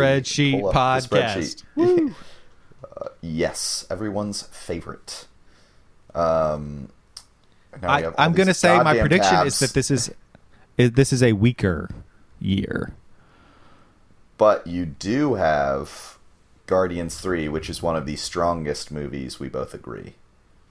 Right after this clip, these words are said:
Speaker 1: All right, let's see. Ranks giving twenty-three.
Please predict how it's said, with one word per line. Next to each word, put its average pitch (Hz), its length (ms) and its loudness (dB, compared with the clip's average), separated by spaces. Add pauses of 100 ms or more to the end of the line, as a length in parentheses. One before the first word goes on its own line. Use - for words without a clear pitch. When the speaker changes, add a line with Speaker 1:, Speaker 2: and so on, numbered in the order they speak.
(880)
Speaker 1:
All - 60 -10
right, - 120 -12
let's - 180 -14
see. 90 440 -10
Ranks 87 300 -6
giving 92 380 -2
twenty-three. 123 1160 -2